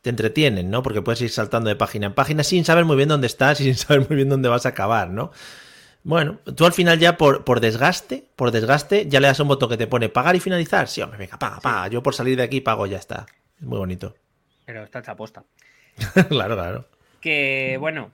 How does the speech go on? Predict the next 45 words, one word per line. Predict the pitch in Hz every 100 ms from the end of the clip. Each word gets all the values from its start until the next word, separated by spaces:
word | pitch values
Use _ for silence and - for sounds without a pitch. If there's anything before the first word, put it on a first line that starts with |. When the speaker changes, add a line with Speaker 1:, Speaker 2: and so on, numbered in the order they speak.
| _
Speaker 2:
eh, | - 123 120 120 117 117
tanto | 127 123
el |
P | 117 135
P | 139
como | 135 135
el | 127
pesoe | 123 147
de | 143
momento, | 123 127 143
que | 143
son | 131
los | 120
programas | 123 123 120
que | 123
hemos | 120
revisado, | 120 120 160 180 208 - _ _
Speaker 1:
Hmm. | 135 123
Speaker 2:
prometen | 131 123 165 175 208 208 196
modernizar | 156 143 139 127 170 175
la | 180
administración | 156 139 127 123 156 147
pública. | 143 143 123 117 90 _ _ -
Recordemos | 101 107 113 120
Speaker 1:
Bravo | 113
Speaker 2:
esto | 110
Speaker 1:
para | 107
Speaker 2:
dentro | 107
de | 110
Speaker 1:
ellos. | 110
Speaker 2:
cuatro | 110 107
años. | 90 _ _ _ _ _ _ _ _ _
Speaker 1:
Sí. | - - - _ _ _ _ _
Speaker 2:
Eh, | 139
me | 143
encanta | 143 175 180
esta | 160 156 143
propuesta. | 135 127 113 107 -
Crearemos | - 139 147 180 185
el | 180
Consejo | 160 143 170 175
Nacional | 165 143 147 156
por | 156
la | 143
Productividad. | 139 127 117 117 110